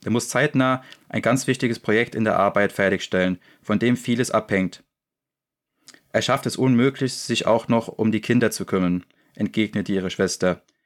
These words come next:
Eher unfreiwillig erklärte Konstanze sich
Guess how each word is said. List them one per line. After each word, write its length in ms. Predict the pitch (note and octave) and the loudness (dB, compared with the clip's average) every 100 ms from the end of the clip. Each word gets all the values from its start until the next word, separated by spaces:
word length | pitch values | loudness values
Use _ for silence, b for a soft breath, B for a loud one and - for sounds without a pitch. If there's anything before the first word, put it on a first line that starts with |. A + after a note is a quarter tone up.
| _ _ _ | _ _ _
Eher 180 | C#3+ C3+ | 0 4
unfreiwillig 800 | D3+ - - A#2+ B2 B2 B2+ - | 2 0 0 0 2 0 -2 -2
erklärte 400 | - A2 A#2 A2 | -2 0 0 0
Konstanze 540 | G#2+ - G#2+ A2+ A2+ | -4 0 2 2 -2
sich 360 | - G#2 - | -6 -8 -12